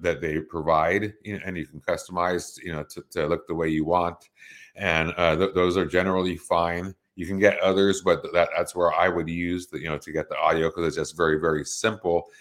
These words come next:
And then, um, as far as the po-, the video, you know, you get, you could do YouTube, Vimeo, uh, Wistia. That, that's a more private version, uh, you know, as opposed to YouTube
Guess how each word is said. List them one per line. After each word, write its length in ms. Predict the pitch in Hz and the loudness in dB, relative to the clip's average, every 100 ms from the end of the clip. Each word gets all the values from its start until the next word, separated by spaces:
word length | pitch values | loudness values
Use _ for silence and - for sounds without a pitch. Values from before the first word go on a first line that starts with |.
| - - | -20 -14
And 220 | 95 90 92 | -6 -2 2
then, 260 | 90 90 - | 4 2 0
um, 420 | 92 85 82 80 - - _ _ - | 0 2 0 -6 -14 -20 _ _ -8
as 160 | 90 - | -6 0
far 280 | 104 95 95 | 6 8 8
as 300 | 90 87 - - | 6 2 -4 -14
the 160 | - 80 | -6 -6
po-, 300 | - 107 - | -4 -6 -6
the 80 | 85 | -10
video, 640 | 71 101 117 110 85 87 87 - _ _ | 0 2 4 2 2 2 -2 -14 _ _
you 140 | 92 | -6
know, 140 | 85 | -4
you 380 | 82 80 80 82 87 | -2 -4 -6 -6 0
get, 260 | 104 76 | 2 2
you 80 | 98 | -4
could 300 | 87 76 67 | -4 -8 -4
do 200 | 98 98 | 0 0
YouTube, 1000 | 87 92 92 104 95 92 90 87 76 73 | 2 0 0 0 2 2 0 -4 -8 -4
Vimeo, 800 | 98 95 95 92 90 90 92 90 - _ | -2 0 -2 0 2 2 2 0 -8 _
uh, 120 | 82 73 | -4 -2
Wistia. 920 | 76 95 - - 98 95 92 95 92 | 2 2 0 -4 2 4 6 6 4
That, 140 | 87 | -2
that's 220 | 85 85 87 | 0 0 0
a 40 | |
more 200 | 85 82 | 0 0
private 640 | - 90 82 85 90 - | 0 4 4 4 0 -4
version, 520 | 87 87 82 87 85 90 | -2 -2 0 -2 -4 -6
uh, 60 | 80 - | -10 -10
you 100 | 90 | -6
know, 280 | 80 80 - - - | -4 -4 -6 -18 -8
as 120 | 78 | -6
opposed 360 | 78 95 87 76 | -2 2 2 0
to 60 | |
YouTube 580 | 78 80 80 92 85 82 | -4 -4 -4 -2 -2 -2